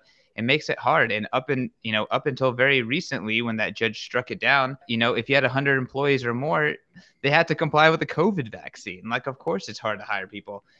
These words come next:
And then on top of that, the money printer is not with markets, it's with politics. So all of these things are stacked against businesses, and it's hard. I feel bad for C E Os.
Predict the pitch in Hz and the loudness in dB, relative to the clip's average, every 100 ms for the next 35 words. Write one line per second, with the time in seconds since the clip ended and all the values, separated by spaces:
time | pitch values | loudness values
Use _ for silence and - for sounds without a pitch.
0 | _ 120 143 151 135 139 139 123 120 131 | _ -6 -2 0 0 0 0 2 4 4
1 | 151 _ _ - 120 139 185 196 160 151 | 4 _ _ -6 2 4 4 2 -2 0
2 | 170 170 156 131 135 151 156 160 147 147 | 2 2 2 -2 0 0 0 -2 -2 -4
3 | 180 90 90 - - 113 - 120 - 120 | -6 -8 -12 -12 -6 -6 -4 -8 0 0
4 | 143 131 - - - - 120 110 110 - | 0 -4 -12 -16 -16 -2 0 2 -2 -4
5 | 120 139 139 123 123 - 113 107 95 - | 0 2 0 -2 -6 -4 -8 -6 -8 -8
6 | 90 - 87 87 90 - 98 98 - 101 | -8 -8 -12 -12 -14 -12 -12 -14 -14 -12
7 | 110 107 113 - 135 135 - - 101 120 | -12 -10 -10 -4 -2 -2 -4 -4 -2 0
8 | 104 107 113 117 - 107 113 117 | 2 0 0 -6 -6 0 2 2